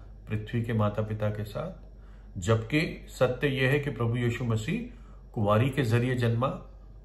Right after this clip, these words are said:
पवित्र आत्मा की सामर्थ से जन्मा, लेकिन वो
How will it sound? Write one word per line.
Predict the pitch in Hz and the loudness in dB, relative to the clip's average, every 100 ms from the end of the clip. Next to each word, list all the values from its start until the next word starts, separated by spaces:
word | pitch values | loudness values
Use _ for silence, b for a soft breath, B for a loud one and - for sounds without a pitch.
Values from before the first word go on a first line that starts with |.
| - - - - - - - - - | -18 -18 -18 -18 -18 -18 -18 -10 2
पवित्र | 113 135 127 | 2 4 8
आत्मा | 120 117 131 127 | 8 8 4 2
की | 127 127 123 - | 2 -2 -2 -8
सामर्थ | - - 104 107 - | -6 2 4 4 0
से | - | -2
जन्मा, | 120 120 120 147 196 - - - - - - | 0 0 0 -2 -4 -12 -18 -20 -18 -18 -4
लेकिन | 107 104 127 117 | -2 -2 0 2
वो | 120 202 214 | 2 2 -2